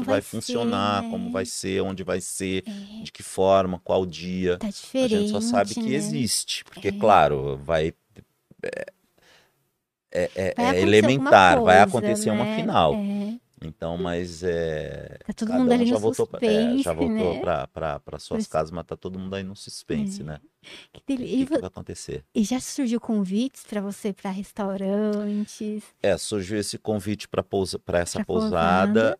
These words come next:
Speaker 2: É, tem dois restaurantes aqui em São Paulo que tão me, a gente tá conversando.
Speaker 1: Entendi.
Speaker 2: É,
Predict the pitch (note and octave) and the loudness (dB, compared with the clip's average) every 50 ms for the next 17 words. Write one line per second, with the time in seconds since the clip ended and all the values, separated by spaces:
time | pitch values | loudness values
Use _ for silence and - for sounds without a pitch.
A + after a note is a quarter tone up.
0 | _ - F#2+ F2+ - - F2+ F#2 E2+ F2 G2 G2+ G2 F#2 G2+ G#2 - - - G#2 | _ -8 -8 -8 -6 -8 -8 -6 -4 -2 -2 0 0 -2 -4 -6 -6 -4 0 0
1 | F#2+ F#2 F2+ F2 F2 E2+ E2+ E2 D#2+ _ - - - - - - _ - E2 D#2+ | 2 2 2 2 2 0 0 -4 -8 _ -8 -6 -4 -4 -4 -6 _ -8 -8 -8
2 | - - - F2 E2+ E2 D#2+ - - F2+ F2 E2 _ - D#2+ D#2+ E2+ E2 D#2+ E2 | -8 -8 -10 -8 -8 -8 -8 -8 -6 -6 -6 -6 _ 2 4 4 6 4 4 0
3 | D#2 _ - E2 D#2+ D#2 D2 C#2 C2+ - - - - _ - - - _ _ _ | -4 _ -10 -10 -8 -8 -8 -8 -10 -12 -16 -20 -20 _ -18 -18 -18 _ _ _
4 | - - F2 F2 E2+ E2+ E2 D#2+ D#2 C#2+ C2+ C#2 _ - - D2+ D#2+ F#2 E2 - | 0 0 0 2 0 -2 -4 -4 -4 -6 -8 -12 _ -12 -12 -10 -8 -8 -10 -10
5 | - _ - D#2 - - - F2+ - F2 E2 G#3 F#3+ - - F2 F2 F#2 F#2 F#2 | -8 _ -4 -4 -2 -2 -6 -4 -2 -2 -2 -2 -4 -4 -4 -4 -2 -2 -2 -2
6 | F#2+ G2 G2+ G2 F#2+ G2 F#3+ F#3 F#3+ E2 E2 D#2+ C#2+ C2+ | -2 -2 -4 -4 -6 -8 -10 -8 -6 -4 -4 -4 -4 -6